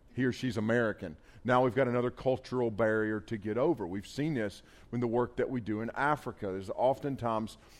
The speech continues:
sort of this elitism associated with Americans. And so there's oftentimes cultural hurdles we gotta get over.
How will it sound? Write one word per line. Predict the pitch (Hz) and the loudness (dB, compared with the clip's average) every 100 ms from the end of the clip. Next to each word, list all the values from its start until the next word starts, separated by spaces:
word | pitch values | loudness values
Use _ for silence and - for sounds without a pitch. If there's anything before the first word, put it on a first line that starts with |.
| - | -14
sort | - 143 | -2 0
of | 123 | 2
this | 107 127 - - - - - - - - - | 2 0 -2 -16 -20 -20 -20 -20 -20 -20 -4
elitism | 135 131 143 160 127 107 123 | 2 4 4 6 4 4 -2
associated | 120 139 165 - 101 104 | -2 0 0 0 -2 -2
with | 113 135 | -4 -6
Americans. | 156 214 - 190 87 | -4 -4 -6 -10 -8
And | 113 | -4
so | 127 117 - - - | -2 -2 -6 -20 -8
there's | 127 117 - | -4 -4 2
oftentimes | 165 185 202 170 139 139 117 - | 4 4 2 0 2 0 -2 -10
cultural | - 160 156 - 147 131 | -2 0 0 -2 0 0
hurdles | 110 156 165 131 107 | 2 2 4 2 2
we | 127 | 0
gotta | 135 127 | 2 2
get | 120 135 | 2 2
over. | 135 113 | 2 0